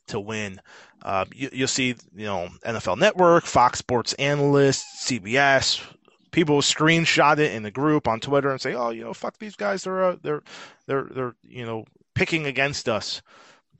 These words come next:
I don't take it personal. Um, I think it's just realistic of, as to where we are as a football team. Um, we're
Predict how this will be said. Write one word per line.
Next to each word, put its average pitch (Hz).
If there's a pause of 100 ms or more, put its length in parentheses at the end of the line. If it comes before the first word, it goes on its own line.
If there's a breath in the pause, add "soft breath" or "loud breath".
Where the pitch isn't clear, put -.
(200)
I 180
don't 240
take 143
it 123
personal. 127 (260)
Um, 123 (1000)
I 131
think -
it's -
just 135
realistic 143
of, 123 (160)
as 120
to 131
where 120
we 127
are 127
as 104
a 98
football 117
team. 131 (420 loud breath)
Um, 117 (680)
we're 139